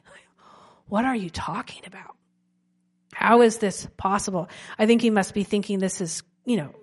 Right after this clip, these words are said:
maybe he's thinking this is crazy, right? Jesus is, he's like, you know, "I'm trying to figure out this idea of rebirth," and then he goes into something even bigger. <laughs> Like, "Oh no, I'm not talking about that. I'm talking about a whole other realm,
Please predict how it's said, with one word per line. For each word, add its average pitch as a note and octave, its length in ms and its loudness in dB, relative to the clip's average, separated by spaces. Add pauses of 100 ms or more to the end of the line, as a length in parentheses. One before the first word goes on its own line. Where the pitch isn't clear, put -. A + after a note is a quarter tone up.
(460)
maybe F#3+ 280 0
he's G#3 120 0
thinking G3+ 300 -2
this F3+ 200 -4
is F3 160 -10
crazy, G3 640 0
right? F#3+ 280 -4 (580)
Jesus A#3 400 2
is, G#3+ 300 -2 (300)
he's G#3 240 -4
like, F#3+ 160 2 (1000)
you B3 80 2
know, G3+ 80 6
"I'm A#3 260 4 (360)
trying A3 180 4
to G3+ 80 2
figure G#3+ 340 2
out G3 140 4
this G3 180 0
idea G3+ 340 4
of G3 140 -4
rebirth," G#3 460 4
and G#3 180 2
then G3+ 160 4
he G3+ 160 -2
goes G3+ 220 2
into G#3 140 2
something G3+ 380 -2
even F#3 260 0
bigger. G3 440 4
<laughs> - 380 -8
Like, - 160 2 (720)
"Oh B3+ 140 6
no, B3 100 6
I'm A3 160 6
not B3+ 140 4
talking A3 160 -2
about G3 160 0
that. G3+ 120 6
I'm F#3+ 120 4
talking G#3 260 4
about G3 140 4
a F3+ 60 2
whole A3+ 360 6
other G3+ 380 2
realm, F3+ 640 2